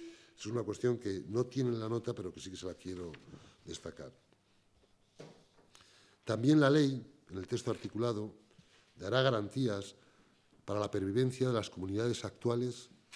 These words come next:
Es decir, saben ustedes que hay las mancomunidades actuales, hay, hay, hay un exceso, creemos,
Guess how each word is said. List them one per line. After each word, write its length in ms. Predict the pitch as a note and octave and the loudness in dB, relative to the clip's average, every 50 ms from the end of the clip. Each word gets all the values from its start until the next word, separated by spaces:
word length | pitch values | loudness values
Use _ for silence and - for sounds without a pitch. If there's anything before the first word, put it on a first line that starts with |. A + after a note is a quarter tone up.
| - - - - _ _ _ - | -20 -20 -20 -20 _ _ _ -18
Es 60 | D#2+ | -16
decir, 340 | E2 E2 G2+ A2 F2 D#2 - | -10 -6 -6 -6 -6 -6 -8
saben 240 | - - G2+ G#2 G#2 | -8 -6 -6 -6 -6
ustedes 320 | G2 - - B2+ B2+ B2+ | -6 -4 -2 -2 -2 -2
que 80 | - A2+ | -2 -4
hay 180 | A2 G2+ - - - _ _ _ _ - - | -4 -4 -6 -12 -18 _ _ _ _ -20 -18
las 260 | - - - - - _ _ _ _ _ _ _ _ _ | -18 -16 -18 -18 -20 _ _ _ _ _ _ _ _ _
mancomunidades 560 | - - G2 F#2+ - F2 F#2 G2 G#2+ A2+ F#2 F#2+ | -10 -10 -8 -8 -6 -6 -4 -4 -4 -4 -4 -4
actuales, 500 | - - - D3+ D#3 D#3+ E3 D3+ - - - - - - _ _ _ _ _ _ _ _ - - | -4 -2 0 2 2 2 0 -2 -4 -8 -18 -20 -20 -20 _ _ _ _ _ _ _ _ -20 -20
hay, 200 | - D#2 D2+ - - - - | -18 -18 -18 -18 -20 -20 -20
hay, 120 | G#1+ G#1+ - - - _ _ _ - | -18 -18 -18 -20 -20 _ _ _ -14
hay 320 | - F2 G2+ G2 F#2 F2+ | -12 -10 -8 -6 -6 -8
un 100 | F#2 F#2 | -8 -8
exceso, 460 | E2+ E2 - - C3 B2+ - G#2 G2+ | -10 -8 -2 -2 -2 0 0 -4 -6
creemos, 460 | - F2+ F#2+ A2 G#2 A2 A#2+ A#2 - | -6 -4 -4 -2 -2 -2 -4 -6 -8